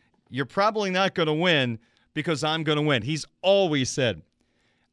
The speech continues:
"I'm not showing up unless I think I can win." But I wonder deep down, or maybe at the end of this golf tournament, Tiger would say something different. I would have to imagine making the cut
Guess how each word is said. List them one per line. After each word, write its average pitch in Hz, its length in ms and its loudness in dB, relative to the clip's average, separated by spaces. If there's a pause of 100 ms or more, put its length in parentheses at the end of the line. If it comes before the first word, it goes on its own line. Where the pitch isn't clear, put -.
(140)
"I'm 139 180 -4
not 175 200 0
showing 175 360 0
up 135 240 2
unless 139 520 -2 (260)
I 127 200 -2
think 135 540 -4 (400)
I 127 160 0
can 123 240 -4
win." 107 300 -2 (400)
But 156 100 -6
I 208 160 -4
wonder 185 480 0
deep 151 400 -2
down, 123 200 2
or 139 100 0
maybe 277 320 -2
at 262 120 -6
the 185 160 -10
end 190 140 2
of 170 60 -2
this 165 200 0
golf 151 300 0
tournament, 123 520 -2
Tiger 160 420 -2
would 151 300 0
say 151 240 -2
something 147 440 -2
different. 151 420 0 (800)
I 208 260 0
would 135 220 -2
have 156 420 -4
to 131 160 -4
imagine 110 680 -4 (880)
making 185 500 0
the 214 80 2
cut 127 420 0